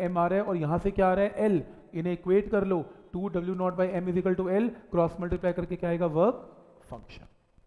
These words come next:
तो idea समझ में आ रहा है कि कैसे इस equations को solve करना है, घर जाके study करना है इसे अच्छे से, इन steps को।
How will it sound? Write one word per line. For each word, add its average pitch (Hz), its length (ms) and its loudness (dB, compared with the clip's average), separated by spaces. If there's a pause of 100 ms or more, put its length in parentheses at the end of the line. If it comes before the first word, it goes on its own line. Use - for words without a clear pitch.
(1080)
तो 139 60 -6
idea 156 220 2
समझ 175 200 -4
में 180 100 -4
आ 170 80 2
रहा 170 80 2
है 175 60 -2
कि 185 120 -4
कैसे 165 320 0
इस 175 160 0
equations 170 440 -6
को 180 120 -10
solve 170 240 -2
करना 165 240 -4
है, 202 120 -10 (440)
घर 143 120 -4
जाके 165 180 -2
study 165 280 -2
करना 160 200 -4
है 160 80 -4
इसे 170 100 -6
अच्छे 165 200 -6
से, 185 220 -6 (480)
इन 151 100 -6
steps 160 320 -4
को। 196 200 -6